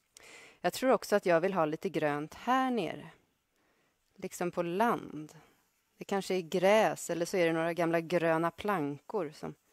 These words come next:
har blivit gröna med åren som gått.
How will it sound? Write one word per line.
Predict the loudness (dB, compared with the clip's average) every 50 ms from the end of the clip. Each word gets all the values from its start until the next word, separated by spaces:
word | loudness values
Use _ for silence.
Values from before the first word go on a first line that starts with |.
| _ _ _ _
har | _ -12 -8
blivit | -6 -6 -6 -6 -8
gröna | -4 -2 0 2 4 4 2 2 2 0 0 0 0
med | -2 -2 -4 -6 _ _ _
åren | -10 -8 -4 -4 -2 -2 -2 -4 -4
som | -6 -6 -6 -6
gått. | -8 -10 -12 _ _ -20 -20 -20